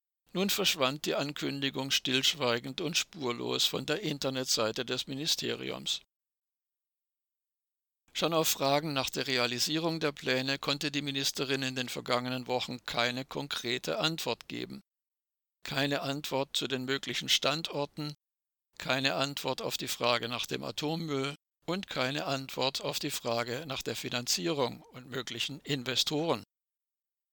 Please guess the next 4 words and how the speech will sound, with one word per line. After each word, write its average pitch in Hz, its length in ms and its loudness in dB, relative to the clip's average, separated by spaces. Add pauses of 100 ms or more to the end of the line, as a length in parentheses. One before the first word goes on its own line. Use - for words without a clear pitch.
(1080)
Immerhin 175 420 2
prognostizierte 147 1040 2
sie 143 200 2
verwegen, 143 720 2